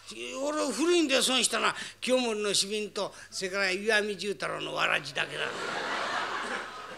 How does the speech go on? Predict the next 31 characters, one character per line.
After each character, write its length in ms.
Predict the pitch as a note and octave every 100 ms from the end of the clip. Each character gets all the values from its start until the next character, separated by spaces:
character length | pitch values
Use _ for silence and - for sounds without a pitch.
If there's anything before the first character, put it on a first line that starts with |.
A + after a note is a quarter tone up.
| - - - - - - - - - - - - - - - G3
な 220 | A#3 G#4 A#4 A3
ん 60 |
だ 200 | F3 D#3+
よ、 420 | F3 A3+ F#3+ D#3+ C3+
本 200 | E3 E3+ E3+
当 280 | G3 F#3 F#3
に 160 | F#3
お 120 | F3+ F#3
前 260 | G3 F#3+
さ 180 | E3+ F#3
ん 140 | F#3 F#3
は。 420 | F3 D#3+ C3+ A2 - - - - -
え？ 320 | F3 A3 D#4+ A4 B4+ B4 - - - - D#3+
第 220 | C4 D#4
一、 200 | G3+ F3+
そ 180 | - G#3+
の 120 | B3 - -
太 200 | - A#3+ A3+
鼓 160 | A#3
い 80 | B3+
く 80 | C#4
ら 100 | C4+
で 100 | -
買 120 | E3+
っ 20 |
て 100 | -
き 80 | -
た 120 | E3
ん 80 | D#3+
だ 80 | D3+
よ。 220 | D3+ C3+